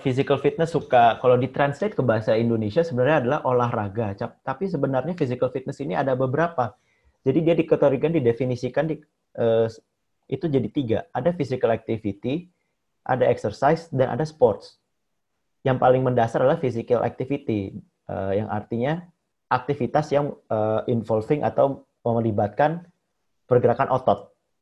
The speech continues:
dengan, eh, energy expenditure yang, eh, ya dengan adanya energy expenditure. Nah, kalau exercise itu berbeda, itu, eh, sebuah physical activity yang terstruktur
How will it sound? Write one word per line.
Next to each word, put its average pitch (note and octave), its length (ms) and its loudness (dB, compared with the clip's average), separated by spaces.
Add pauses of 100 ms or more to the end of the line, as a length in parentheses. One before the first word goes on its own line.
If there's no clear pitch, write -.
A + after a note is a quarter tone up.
dengan, A#2 480 -2
eh, G2 480 0 (720)
energy A#2 320 2
expenditure B2 640 0
yang, G#2+ 400 0 (640)
eh, G2 600 -2 (200)
ya - 80 2
dengan A2+ 320 -2
adanya A#2+ 320 2
energy A2+ 240 -2
expenditure. G2 640 -6
Nah, G#2+ 160 -2
kalau A#2 160 0
exercise C3+ 480 -2
itu D3+ 160 -2
berbeda, C3 560 0
itu, E3 400 -4 (960)
eh, A#2 240 4
sebuah B2+ 640 2 (160)
physical - 480 -2
activity C#3 640 -2
yang D3 320 0
terstruktur C3+ 880 0